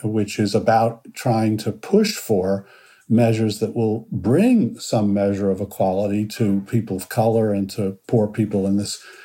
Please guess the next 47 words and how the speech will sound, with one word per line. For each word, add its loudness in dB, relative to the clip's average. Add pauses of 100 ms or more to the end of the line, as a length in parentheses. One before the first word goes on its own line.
(120)
country. 4
And, 0
and 0
a 4
lot 4
of, -4
uh, 2
that 0
is -4
through 0
economic 0
justice -2
measures. 0
And 0
a 0
lot 4
of 2
what 2
the -6
Biden 0
administration -2
has -4
succeeded 2
in -4
doing -10 (600)
has 2
been 0
economic -2
justice, -2
much 2
of 0
which -2
we 2
have -4
supported. 0
So, 2 (320)
you 4
know, 4
I 4
would 2
say 2
that's 2
a 0
big -2
plus 0
in -2
for, -2